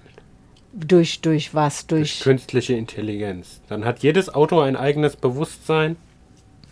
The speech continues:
Speaker 1: Ja. Und
Speaker 2: Ist
Speaker 1: trotzdem
Speaker 2: vernetzt und dann steigt man nur noch ein und sagt, „Fahr mich bitte“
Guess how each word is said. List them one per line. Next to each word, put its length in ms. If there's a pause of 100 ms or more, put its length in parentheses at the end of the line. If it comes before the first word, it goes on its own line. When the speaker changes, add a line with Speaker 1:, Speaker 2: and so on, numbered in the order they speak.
(280)
Speaker 1:
Ja. 460 (760)
Und 180
Speaker 2:
Ist 60
Speaker 1:
trotzdem 320
Speaker 2:
vernetzt 520
und 200
dann 420
steigt 400
man 140
nur 100
noch 200
ein 300
und 140
sagt, 320
„Fahr 220
mich 240
bitte“ 600